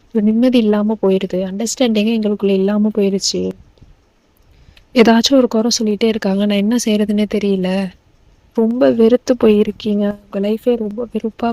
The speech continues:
போயிருச்சு அப்படின்னு நீங்க நினைச்சீங்கன்னா இந்த ஒரு துவாவை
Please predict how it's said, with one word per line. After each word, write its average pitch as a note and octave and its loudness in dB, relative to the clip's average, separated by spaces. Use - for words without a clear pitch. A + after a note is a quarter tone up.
போயிருச்சு G#3 -4
அப்படின்னு - -6
நீங்க A3 -2
நினைச்சீங்கன்னா G3+ -2
இந்த B3+ 2
ஒரு G#3 2
துவாவை G3+ 0